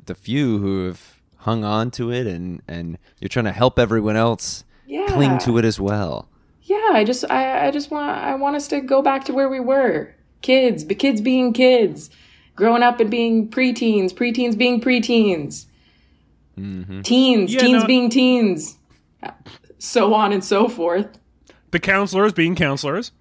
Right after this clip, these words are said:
Speaker 3: as they're employed to do.
Speaker 2: Oh, God, I hated the counselors.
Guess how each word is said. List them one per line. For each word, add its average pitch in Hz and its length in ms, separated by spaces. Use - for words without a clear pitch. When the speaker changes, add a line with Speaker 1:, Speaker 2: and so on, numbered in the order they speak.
Speaker 3:
as 127 280
they're 131 140
employed 127 280
to 151 80
do. 127 160
Speaker 2:
Oh, 190 680
God, 175 300
I 160 40
hated 170 320
the 175 60
counselors. - 760